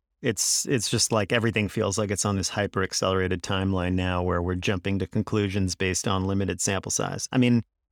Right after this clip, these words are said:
it's still, I, I sometimes forget that Raducanu won through qualifiers without dropping a set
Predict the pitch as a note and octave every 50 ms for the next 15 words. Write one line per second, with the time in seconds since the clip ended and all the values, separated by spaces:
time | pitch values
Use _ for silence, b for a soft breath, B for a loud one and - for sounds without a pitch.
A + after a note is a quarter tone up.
0 | _ _ - C3 B2+ - - - - E3+ F3+ F3+ D3+ B2+ A2+ A2 G#2 G#2 - _
1 | _ _ _ - A#2 A#2 - - C3 B2 - - D#3+ D3 D3+ B2+ - - A#2 G#2
2 | G#2+ B2+ A#2+ - G#2 G2+ G2 G2+ G2 F#2 - - G#2 G2+ F#2+ F#2 F2+ F2+ F#2 F#2+
3 | G2+ G#2 G#2 G2+ G2+ G2+ G#2 - - - - A2 G#2+ A2+ A2+ A2+ A2 A2 G#2+ G#2+
4 | G#2 - _ _ _ _ - - - A2+ B2 A#2+ G#2+ - - D#2 D2 B1+ - -
5 | - - - - - A2+ A2 A2 A2 A2 G#2 G2+ A2+ G2+ F#2+ - G2+ F#2 F2 -
6 | - - G2 F2 - -